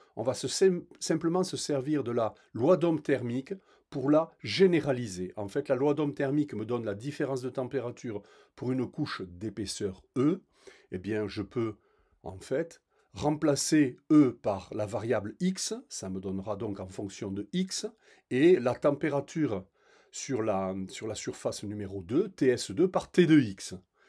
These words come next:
Et donc, je reviens, en fait, à partir de la loi d'Ohm thermique, qui est un cas particulier du profil,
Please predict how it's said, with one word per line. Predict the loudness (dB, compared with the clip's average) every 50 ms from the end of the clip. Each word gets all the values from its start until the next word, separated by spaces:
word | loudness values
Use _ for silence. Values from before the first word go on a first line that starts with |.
| _ _ _ -10
Et | -8 -2
donc, | 0 0 0 0
je | 2 2 2
reviens, | 6 8 8 8 8 6 6 4 4 4 2
en | 0 -2
fait, | -4 -4 -2 -2 -2 -2 -2
à | -2
partir | -2 -2 -4 -4 -4 -4 -4 0
de | 0
la | 0 0 2
loi | 2 2 2 2
d'Ohm | 2 0 -2 0
thermique, | -2 -2 -2 -2 -4 -6 -6 -6 -8 -10 -10 _ _ _
qui | -10
est | -8 -6
un | -8 -4
cas | 0 0 0
particulier | 2 0 -4 -4 -8 -10 -10 -8 -6 -6 -6 -6
du | -6 -10
profil, | -10 -10 -10 -10 -10 -10 -10 -10 -10